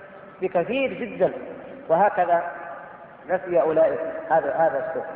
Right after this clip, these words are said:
فكان هذا هو النوع من أنواع الاتجاه. النوع الآخر اتجهوا إلى أن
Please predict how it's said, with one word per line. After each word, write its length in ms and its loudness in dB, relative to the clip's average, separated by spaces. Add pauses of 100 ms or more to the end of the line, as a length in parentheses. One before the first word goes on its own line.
(220)
فكان 300 4
هذا 280 4
هو 100 4
النوع 200 -2
من 100 -4
أنواع 340 2 (580)
الاتجاه. 500 2 (1000)
النوع 320 6
الآخر 420 2 (400)
اتجهوا 600 2
إلى 280 0
أن 300 2